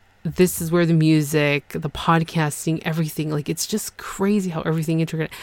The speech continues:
I know some of you are probably listening like, "Meh, mm, no, I don't believe this." But to me, this was something that was very healing, and it made me kind of rethink of things in this current life that I'm living.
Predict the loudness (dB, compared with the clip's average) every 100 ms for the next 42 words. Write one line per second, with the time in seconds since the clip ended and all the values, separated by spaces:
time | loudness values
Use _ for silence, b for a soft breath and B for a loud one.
0 | B 4 6 6 2 2 2 2 0 0
1 | -2 -4 -4 -4 -6 -6 -2 -2 -2 -2
2 | 0 0 -4 -16 -16 -18 -20 -20 _ _
3 | _ 4 6 8 6 4 -4 -2 2 2
4 | 2 -4 -10 -10 -10 -10 -12 0 2 2
5 | -6 B B B 2 4 8 6 6 2
6 | 0 -4 -2 -2 -2 0 0 0 -2 -4
7 | -2 -2 -4 -8 -2 0 2 2 2 0
8 | -2 0 0 0 -2 0 2 4 2 2
9 | -2 B B B -4 0 0 2 0 0
10 | -2 -4 -4 -6 -10 -8 -4 -4 -4 -6
11 | -8 -2 -2 -2 -6 -8 -10 -10 -10 -8
12 | -8 -6 -6 -4 -4 -4 -4 -6 -14 -18